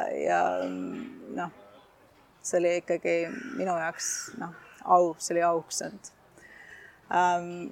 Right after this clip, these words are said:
ja sama-, samamoodi, samamoodi nagu see siis, äh, ministrikoha pakkumine oli täielik üllatus mulle. Noh, ministriks ma ei saanud, aga, aga samamoodi minu jaoks näitab just nimelt see, et mind on märgatud, minu tööd on märgatud,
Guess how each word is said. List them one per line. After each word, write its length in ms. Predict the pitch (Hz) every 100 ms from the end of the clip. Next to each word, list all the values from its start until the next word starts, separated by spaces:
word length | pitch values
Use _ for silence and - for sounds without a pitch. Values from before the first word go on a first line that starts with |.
| 185
ja 160 | 180
sama-, 240 | 180 214 208
samamoodi, 920 | 220 220 196 208 208 - 175 175 165 - _ _ _ _ - - - - -
samamoodi 680 | - 214 202 185 202 196 190 175
nagu 380 | 175 170 185 180
see 1000 | 165 170 170 170 170 170 170 170 170 160 -
siis, 800 | - - - 175 165 160 - 180
äh, 240 | 170 170 170 -
ministrikoha 680 | 190 226 - 185 180 180 165
pakkumine 600 | 180 - 170 170 170 165
oli 140 | 170
täielik 340 | 185 175 170
üllatus 500 | 190 196 160 - 160
mulle. 400 | 170 160 165 165 175 180
Noh, 180 | 185
ministriks 440 | 170 190 190 185 -
ma 100 | 170
ei 60 | 180
saanud, 520 | 233 196 160 170 - _ -
aga, 280 | 175 180
aga 160 | 175 180
samamoodi 600 | 196 185 175 185 185 170
minu 160 | 170 175 170
jaoks 180 | -
näitab 400 | 180 175 - 165
just 160 | 175 -
nimelt 320 | 220 180 151
see, 380 | - 170 165 165
et 180 | - -
mind 240 | 180 165
on 80 | 165
märgatud, 560 | 202 233 170 - 170 190
minu 220 | 170 165
tööd 300 | 202 202 175
on 100 | 165
märgatud, 640 | 170 165 165 165 - 170